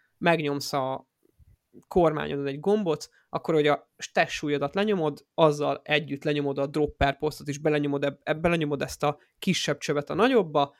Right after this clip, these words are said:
és amikor megnyomsz egy másik gombot a kormányodon, akkor egy rugó ebben a nagyobb csőben visszanyomja adott magasságban, megfelelő magasságban ezt a, ezt az ülést. És ez azért jó, mert az ülésbe nem akadsz bele,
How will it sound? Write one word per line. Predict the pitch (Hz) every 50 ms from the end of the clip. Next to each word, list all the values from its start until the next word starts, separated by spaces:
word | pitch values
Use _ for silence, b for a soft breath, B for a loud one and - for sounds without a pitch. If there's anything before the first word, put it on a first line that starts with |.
| b b b
és | b 156 -
amikor | 180 165 156 - - 156 147 139 - _ _
megnyomsz | - 202 185 165 151 147 147 - -
egy | 147
másik | 175 214 233 240 - - 196 175
gombot | 165 156 156 151 147
a | 151
kormányodon, | 143 - 156 143 139 143 139 139 143 139 143 143 139 B B B
akkor | B - - 165
egy | 156 156 156
rugó | 180 160 151 156 143 143 147 175 196 - _ _
ebben | - 151 147 147 147 139
a | 135
nagyobb | 139 147 143 135 131 -
csőben | - - - 170 156 143 143 135 - -
visszanyomja | - 151 165 160 - - - - 143 139 139 139 131 135 131 131 -
adott | - 143 143 147 139 127 -
magasságban, | - 135 131 131 131 - - - - 135 131 131 131 135 131 131
megfelelő | 143 151 - - - 143 139 135
magasságban | 135 131 131 131 - - 143 135 127 - 131 131
ezt | - - - -
a, | 139 139 143 - _ _ _
ezt | - 143 - -
az | 143 139
ülést. | 135 123 - - - - - _ b b b b b b b b
És | b
ez | 202 190 190 - _ _ - 185 - _ _
azért | - 202 208 175 165 143 147 151
jó, | 180 214 247 254
mert | 214 175 - - -
az | 180 160 180
ülésbe | 151 139 139 147 147
nem | 143 135 131
akadsz | - - 143 143 143
bele, | 139 - 113 127 170 233 -